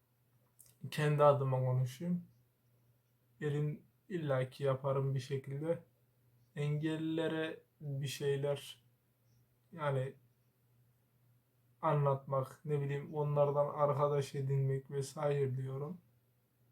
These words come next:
Çekip çekip videoyu yüklüyorum. E,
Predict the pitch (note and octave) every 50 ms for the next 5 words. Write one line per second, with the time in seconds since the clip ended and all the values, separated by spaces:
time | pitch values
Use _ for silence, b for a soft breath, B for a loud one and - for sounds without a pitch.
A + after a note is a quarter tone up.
0 | _ _ _ _ _ _ - - - E3 D#3 D#3+ D3 - - D3+ C3+ D#3 D3+ -
1 | - - D#3 C#3+ C#3 C#3 D3+ D3 D3+ D#3 D#3+ D#3+ D#3 - - - - E3 D#3 C#3+
2 | C#3 C3 - - - _ _ _ _ _ _ _ _ - - D#3+ D3+ D3 C#3+ D3+